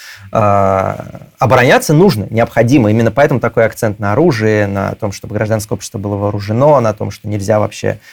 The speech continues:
пацифистскими мерами чего-то добиться, потому что это не работает, это жертвенность. А, обороняться необходимо. Просто не нужно приходить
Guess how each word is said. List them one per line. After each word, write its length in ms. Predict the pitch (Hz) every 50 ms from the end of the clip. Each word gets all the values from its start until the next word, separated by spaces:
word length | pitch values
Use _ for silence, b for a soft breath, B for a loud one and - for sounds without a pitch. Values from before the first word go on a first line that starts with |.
| b b _
пацифистскими 640 | - - - 113 - 165 170 - - - 120 117
мерами 340 | 113 113 107 101 98 101 98
чего-то 300 | - - 107 104 104 101
добиться, 360 | 98 104 101 101 104 - -
потому 120 | - 107 -
что 100 | - 104
это 100 | - 110
не 120 | 110 98
работает, 480 | 95 101 98 95 98 98 - - - -
это 140 | _ - 110
жертвенность. 460 | 104 113 104 107 - - 139 - - B B B B B B 135 104 101
А, 680 | 107 110 104 104 104 104 101 98 98 95 95 - - - -
обороняться 500 | - 98 - 104 101 107 131 190 - -
необходимо. 560 | 226 220 214 - - 311 226 214 135 101 98 - - _ -
Просто 240 | 131 - - - 123
не 60 | 135
нужно 420 | 170 247 226 190 160 120 107 - - _ _ _ _ _
приходить 680 | - 165 139 - 151 139 131 135 156 151 - - -